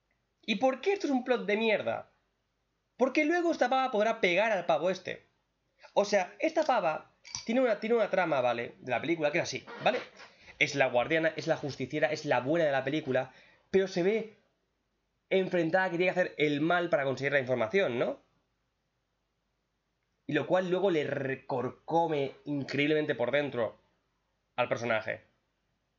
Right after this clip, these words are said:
Por haber robado a Marinette, una chica tan buena como es. Porque sí, quitando, quitando a Adrian de la ecuación, Marinette es un sol de persona. Torpe sí, pero es un sol. Si quitas a, si quitas a Adrian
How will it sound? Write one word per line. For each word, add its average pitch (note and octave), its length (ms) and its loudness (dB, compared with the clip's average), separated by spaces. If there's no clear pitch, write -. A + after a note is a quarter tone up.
Por C3 160 0
haber C3 160 2
robado C3 320 2
a - 20 -4
Marinette, D#3 480 0
una C3+ 140 -2
chica - 180 -2
tan G#2+ 220 -4
buena C3 240 2
como D3+ 200 2
es. - 220 -2
Porque D3+ 220 0
sí, F#3 320 -2
quitando, F4 720 0
quitando E4 580 0
a C#3 240 0
Adrian A3+ 320 0
de G3 80 -4
la D3 120 2
ecuación, A#2+ 760 -2
Marinette C#4 500 0
es F3 80 -4
un C3+ 140 -2
sol F3+ 180 0
de C3 120 0
persona. A#2+ 520 -2
Torpe A3+ 340 2
sí, A3+ 200 -4
pero D#3 160 -2
es D#3 40 -2
un F3 140 0
sol. E3+ 420 -2
Si - 260 -6
quitas D3+ 300 0
a, D#4+ 60 2
si C#3+ 280 -10
quitas A#3+ 240 -6
a B2 120 2
Adrian G#3+ 440 0